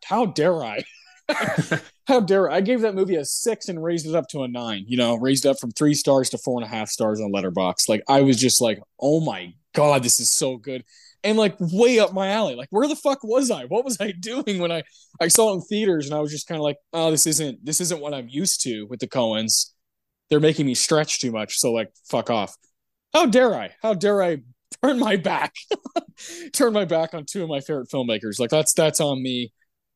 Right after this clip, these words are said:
I watched it this time, seven years later, and I was like, "Wow, this is, this couldn't be any more in my wheelhouse." Like, what exactly is going on in this movie, how it's tackling, you know, old Hollywood,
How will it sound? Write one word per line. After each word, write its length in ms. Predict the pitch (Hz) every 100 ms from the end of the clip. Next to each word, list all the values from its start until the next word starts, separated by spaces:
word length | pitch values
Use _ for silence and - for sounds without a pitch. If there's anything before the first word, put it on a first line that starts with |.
| 139
I 80 |
watched 280 | 147 147 -
it 40 | 139
this 240 | 143 -
time, 260 | 143 127 120
seven 320 | - 151 147
years 240 | 143 135
later, 420 | 127 123 120 113 104
and 140 | 117
I 60 | 117
was 180 | 113 110
like, 180 | 107 - _
"Wow, 480 | 120 151 147 123 95 139
this 200 | 147 -
is, 440 | 110 - - - _ _ _ _ _ -
this 120 | 175
couldn't 220 | - 190
be 180 | 160 156
any 200 | 175 170
more 420 | 160 170 160 143
in 260 | - 151 151
my 520 | 143 143 143 135 123 - _ _ _ _ _ _
wheelhouse." 680 | 147 156 135 117 92 - -
Like, 140 | 113 -
what 300 | 143 139 143
exactly 420 | 131 143 131 139
is 80 | 120
going 240 | 127 123
on 200 | 120 113 107
in 140 | 131
this 240 | 127 120 131
movie, 340 | 120 117 104 _ _ _
how 140 | 131
it's 120 | 120 -
tackling, 480 | 147 135 139 131
you 140 | 117 120
know, 260 | 120 113 - _ -
old 240 | 143 139
Hollywood, 600 | 139 135 123 120 120 110